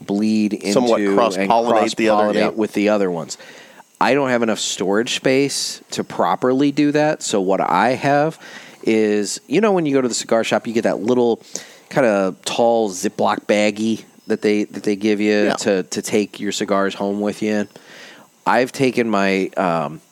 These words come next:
Speaker 1: flavored cigars and I've put it in one of tho-, all of 'em in one
Speaker 2: That's
Speaker 1: of
Speaker 2: a good
Speaker 1: those,
Speaker 2: idea.
Speaker 1: and then I've put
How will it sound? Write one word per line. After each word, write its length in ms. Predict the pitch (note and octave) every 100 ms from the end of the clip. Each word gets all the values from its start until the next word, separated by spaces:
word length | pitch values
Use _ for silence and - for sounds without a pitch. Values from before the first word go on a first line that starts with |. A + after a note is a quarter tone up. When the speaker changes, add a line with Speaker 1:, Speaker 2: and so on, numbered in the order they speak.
| _
Speaker 1:
flavored 440 | - - B2 A2+ G#2
cigars 300 | G2 F#2 -
and 100 | E2+
I've 180 | F#2 -
put 240 | - C3
it 120 | B2+
in 220 | F#2 G2 G2
one 160 | G#2
of 180 | G2+ F2
tho-, 300 | F2+ F2+ G2
all 340 | D#2 F2 G2+
of 100 | G#2+
'em 120 | G#2+ F#2+
in 60 |
one 160 | F#2 G2+
Speaker 2:
That's 80 | F#2
Speaker 1:
of 60 |
Speaker 2:
a 20 |
good 100 | -
Speaker 1:
those, 260 | G2+ G#2 F#2 C#3
Speaker 2:
idea. 60 | - - -
Speaker 1:
and 160 | G#2 G#2+
then 80 |
I've 140 | G#2+ -
put 180 | -